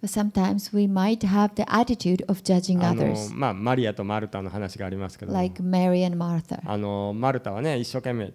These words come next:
Speaker 2: えていました。
Speaker 1: Martha was serving very hard.
Speaker 2: ね、もちろん神様に仕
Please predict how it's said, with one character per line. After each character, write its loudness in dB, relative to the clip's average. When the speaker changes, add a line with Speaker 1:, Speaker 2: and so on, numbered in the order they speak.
Speaker 2:
え 4
て -2
い -2
ま -4
し -12
た。 -12
Speaker 1:
Martha 2
was 0
serving 0
very 4
hard. -2
Speaker 2:
ね、 2
も 6
ち 2
ろ 6
ん -12
神 0
様 -2
に 0
仕 -12